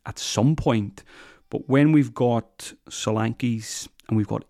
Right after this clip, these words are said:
Isaks to choose from as well, I wouldn't mind going to Kelleher myself. I've got, I've got Johnston, and I st-, I think I've still got Turner as well. So could do something like Turner to Kelleher.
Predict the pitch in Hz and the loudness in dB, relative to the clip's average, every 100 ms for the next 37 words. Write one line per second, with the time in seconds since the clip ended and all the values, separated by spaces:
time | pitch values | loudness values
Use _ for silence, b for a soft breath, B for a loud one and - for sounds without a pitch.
0 | - 127 - 127 110 - 113 - 117 110 | -4 -4 -2 -4 -4 -6 -8 -4 -2 -2
1 | 113 110 104 98 110 113 113 107 B B | -2 -2 -4 -4 -2 -2 -2 -8 B B
2 | B _ 110 110 139 120 117 117 113 110 | B _ -2 2 2 2 2 2 2 0
3 | 98 - 107 104 110 95 107 110 107 - | -2 -2 0 0 0 0 -2 -2 -2 0
4 | 139 143 135 117 - - - - - - | 0 2 2 2 -4 -8 -6 -8 -8 -6
5 | 117 - 120 - 117 117 - 117 113 107 | -4 0 -2 0 0 0 -2 0 0 -2
6 | - - 107 - - - 123 117 - 110 | -8 -10 -10 -8 -10 -8 -6 -6 -4 -4
7 | 104 - - 113 113 110 101 107 117 120 | -4 -6 0 4 4 2 -2 -2 -2 -2
8 | 117 113 B B B - 175 180 165 143 | -2 -6 B B B 2 4 4 2 4
9 | 123 113 - 117 123 143 147 _ 131 - | 2 0 -2 2 4 4 0 _ -8 -2
10 | 127 135 143 | 0 2 0